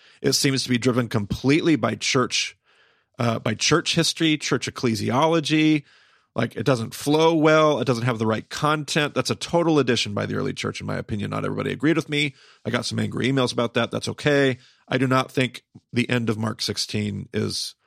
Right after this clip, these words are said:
legitimate at all. So what about this, Marty? Why are you saying this is and that's not? Well, the content of this is completely different than,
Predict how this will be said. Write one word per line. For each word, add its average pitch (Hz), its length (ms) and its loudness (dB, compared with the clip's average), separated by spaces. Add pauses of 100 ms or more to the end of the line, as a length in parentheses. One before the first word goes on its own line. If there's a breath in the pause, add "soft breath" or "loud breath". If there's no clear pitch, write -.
(180)
legitimate 110 440 0
at 107 100 0
all. 107 260 -2 (300 loud breath)
So - 140 4
what 143 100 6
about 147 220 2
this, 202 240 4
Marty? 123 260 2
Why 127 220 2
are 139 60 2
you 135 140 4
saying 123 380 -2
this 156 240 2
is 120 260 2
and 110 140 -2
that's 120 240 -2
not? 120 260 0 (600 soft breath)
Well, 135 320 2 (480)
the - 220 -4
content 208 640 0
of 117 120 0
this 127 200 2
is 113 100 -2
completely 123 680 2
different 104 460 -6
than, 98 400 -6